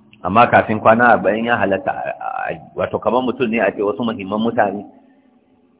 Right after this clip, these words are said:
ya kamata su halarci sallan jana'izansa, sai aka je aka yi sallan. Ba a gaya musu ba ko kuma suna hanya kafin su zo an yi sallan. Ya halatta su je kan kabarin su sake masa,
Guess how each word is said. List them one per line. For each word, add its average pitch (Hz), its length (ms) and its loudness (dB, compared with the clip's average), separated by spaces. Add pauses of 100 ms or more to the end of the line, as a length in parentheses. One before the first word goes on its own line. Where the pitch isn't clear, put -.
(280)
ya 107 180 6
kamata 104 380 2
su 95 120 -4
halarci 92 360 -2
sallan 107 260 4
jana'izansa, 101 800 4 (400)
sai 110 80 6
aka 101 240 4
je 90 100 0
aka 95 220 0
yi 90 100 -4
sallan. 92 460 -2
Ba 92 160 2
a 92 80 -2
gaya 110 200 6
musu 110 200 -2
ba 104 100 2
ko 113 140 2
kuma 117 240 -4
suna 120 240 0
hanya 113 320 0
kafin 101 340 0
su 95 80 -6
zo 95 80 2
an 87 140 -2
yi 92 100 -6
sallan. 95 300 -2 (500)
Ya 117 180 8
halatta 107 300 6
su - 80 -8
je 101 140 0
kan 113 180 0
kabarin 101 380 0
su 92 80 -6
sake 95 320 -2
masa, 95 320 0